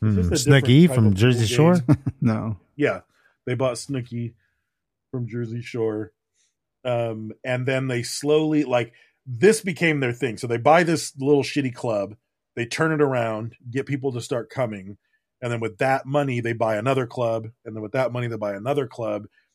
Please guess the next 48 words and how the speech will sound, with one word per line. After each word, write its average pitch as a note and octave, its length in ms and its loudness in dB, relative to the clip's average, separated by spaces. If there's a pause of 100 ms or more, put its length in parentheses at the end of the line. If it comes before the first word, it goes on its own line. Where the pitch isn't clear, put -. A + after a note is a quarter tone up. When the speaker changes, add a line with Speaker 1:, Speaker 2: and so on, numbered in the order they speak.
(100)
Speaker 1:
And A2+ 140 -8
really, C#3+ 200 2
like, A2+ 220 -2
their, G#2 240 -8
one A#2+ 160 -6
of A#2+ 40 -4
their A2 100 -4
biggest G#2 360 -4
things D3 240 -2
was A2 180 -6
they A2+ 120 -6
just G#2+ 260 -10
owned B2 200 -4
all A#2 120 2
these A2 180 -8
fucking G#2 300 -10
nightclubs A2+ 560 -6
all A#2 200 0
throughout G2 360 -8
London. G#2+ 340 -8 (560)
Speaker 2:
Hmm. A2 60 2
Speaker 1:
So A#2+ 180 0
once B2 360 0
they C3+ 120 4
got G#2 320 -2
big, C3+ 480 2 (400)
like, A#2+ 180 -4
whatever C#3 360 4
the C3 140 2
biggest C3+ 460 2
nightclub C3 500 0
in A2 100 -4
London C3+ 420 -2
was, D3 460 2 (300)
it C#3 160 4
was B2 320 0
the A2+ 120 -4
current C3+ 520 -4
nightclub B2 480 -4
that A#2 120 -10
the G#2+ 100 -8
Krays B2 440 -6
would A#2 120 -8
hang A2+ 220 -8
out C3 220 2
at B2+ 140 0
every B2+ 260 -4
night. B2 400 -4